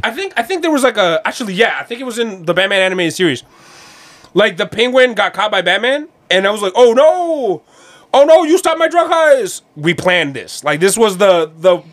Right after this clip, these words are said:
twenty percent that, "Oh, in case we get caught, this is a, a loss that was acceptable,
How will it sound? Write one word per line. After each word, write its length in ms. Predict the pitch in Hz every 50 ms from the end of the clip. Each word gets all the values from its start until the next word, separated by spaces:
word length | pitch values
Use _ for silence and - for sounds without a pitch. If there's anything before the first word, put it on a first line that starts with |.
| _ -
twenty 260 | - 202 233 233 220
percent 400 | - - 190 - 226 220 196 180
that, 220 | 175 170 175 175 _ _ -
"Oh, 240 | 202 202 190 185
in 140 | 196 175 170
case 280 | - 208 214 202 - -
we 120 | 190 190
get 180 | 170 185 170 165
caught, 340 | - 190 175 143 127 - _ _ _ - - - - - - - - - - - - _ -
this 200 | 170 202 175 190
is 200 | 208 190 175 180
a, 280 | 180 170 170 160 156 143
a 60 | 160 160
loss 280 | 170 180 185 175 -
that 100 | 196 175
was 140 | 165 156 165
acceptable, 640 | 156 - - 208 190 - 196 180 151 135 120 107 -